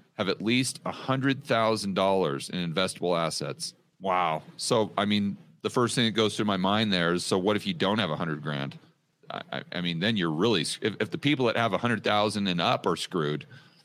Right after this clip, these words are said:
how screwed is the guy that has fifty grand or nothing?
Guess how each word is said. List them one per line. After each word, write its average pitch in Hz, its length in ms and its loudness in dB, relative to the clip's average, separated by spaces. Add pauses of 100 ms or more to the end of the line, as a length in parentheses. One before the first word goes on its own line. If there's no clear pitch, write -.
(460)
how 117 180 2
screwed 120 380 0
is 95 80 -2
the 95 80 -2
guy 104 240 2
that 98 100 2
has 92 160 0
fifty 92 280 -2
grand 87 380 -2 (680)
or 110 100 2
nothing? 95 460 -2